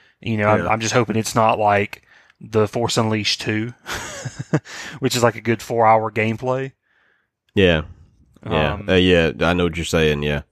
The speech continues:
Speaker 1: Yeah,
Speaker 2: I, I
Speaker 1: so as long
Speaker 2: whizzed
Speaker 1: as they
Speaker 2: through that one.
Speaker 1: Yeah, I was gonna say, as long as they, they give you a pretty decent, but I'll tell you one cool thing I was reading about the game is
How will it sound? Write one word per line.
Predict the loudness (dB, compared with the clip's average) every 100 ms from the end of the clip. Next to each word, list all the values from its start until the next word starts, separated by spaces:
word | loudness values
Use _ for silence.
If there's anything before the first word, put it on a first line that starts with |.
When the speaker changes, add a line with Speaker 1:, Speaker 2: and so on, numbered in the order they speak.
| _ -18
Speaker 1:
Yeah, | -10 -2 0
Speaker 2:
I, | 2
I | 2
Speaker 1:
so | 2
as | 2
long | 2
Speaker 2:
whizzed | 0
Speaker 1:
as |
they | -2
Speaker 2:
through | 0
that | 0 0
one. | -4 -8 -12
Speaker 1:
Yeah, | -10 -6 -4
I |
was | -4
gonna | -6
say, | -4 -2
as | -2
long | -4 -4
as | -2
they, | -2 -2
they | -2 -4
give | -4 -6
you | -4
a | -6
pretty | -6 -6
decent, | -4 -6 -8 -14 -2
but | 2
I'll | 2 4
tell | 2
you | 0
one | -2 -4
cool | -4 -6
thing | -2 -2 0
I | 0
was | -2
reading | -4 -4 -4
about | -2 -2 -4
the | -6
game | -4 -4 -4 -6
is | -10